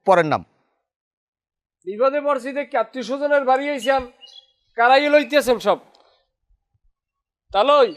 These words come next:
Speaker 2: সময় আমাকেও আইবে।
Speaker 1: সময়,
Speaker 2: অপেক্ষা করেন।
Speaker 1: সময় যে কালে আইবে, সেই কালে বাবা, তুমি এখন আ-, ই না করে টাকা কটা দাও।
Speaker 2: এটাই তো কইলাম, সময় আইবে, এই সময় ঠেহাইয়ে বেড়ামু এই বেরি। মনে রাখেন।
Speaker 1: যাক, হ্যাঁ, তুমি বেড়াইও সেই কালে, এখন বা-, বাবা টাকা কটা দাও।
Speaker 2: কি ঠেয়া দিব আমি?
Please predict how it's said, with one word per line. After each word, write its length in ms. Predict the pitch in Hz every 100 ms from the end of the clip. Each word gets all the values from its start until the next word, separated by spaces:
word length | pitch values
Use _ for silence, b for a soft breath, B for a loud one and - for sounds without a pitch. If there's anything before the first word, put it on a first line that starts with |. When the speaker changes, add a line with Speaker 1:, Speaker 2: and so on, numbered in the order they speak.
| -
Speaker 2:
সময় 320 | 196 240 269
আমাকেও 320 | 262 285 294
আইবে। 440 | 294 277 240 226 151 _ _ _ _ _ _ _ _ _ _ _ _
Speaker 1:
সময়, 260 | - 147 165
Speaker 2:
অপেক্ষা 260 | - 262
করেন। 300 | 240 214 175 127 _
Speaker 1:
সময় 360 | - 135 160 165
যে 100 | 185
কালে 200 | 208 202
আইবে, 180 | 208
সেই 140 | 190 180
কালে 200 | 202 196
বাবা, 280 | 185 208 247 b -
তুমি 160 | 208
এখন 220 | 196 180
আ-, 200 | 185 185
ই 240 | 196 202 208
না 120 | 196
করে 160 | 202 220
টাকা 280 | 185 175
কটা 100 | 170
দাও। 180 | 139 107 - _ 151
Speaker 2:
এটাই 240 | 208 302
তো 120 | 302
কইলাম, 320 | 294 302 294
সময় 300 | 240 247 294
আইবে, 240 | 285 294 285
এই 80 | 254
সময় 260 | 277 277
ঠেহাইয়ে 420 | 269 247 254 269
বেড়ামু 400 | 254 247 254 226
এই 120 | 202 190
বেরি। 300 | 180 160 123 _ _ _ _
মনে 180 | 151 196
রাখেন। 320 | 226 - 156 120 _ - 147
Speaker 1:
যাক, 120 | 180
হ্যাঁ, 140 | 196
তুমি 200 | 202 214
বেড়াইও 340 | 208 214 220 240
সেই 120 | 214
কালে, 260 | 240 262 277 -
এখন 340 | 208 208 214
বা-, 200 | 208 208
বাবা 360 | 180 196 185 180
টাকা 340 | - 180 165
কটা 100 | 165
দাও। 180 | 143 120 92 _ _ _ -
Speaker 2:
কি 100 | 349
ঠেয়া 220 | 262 277
দিব 140 | 247 220
আমি? 180 | 214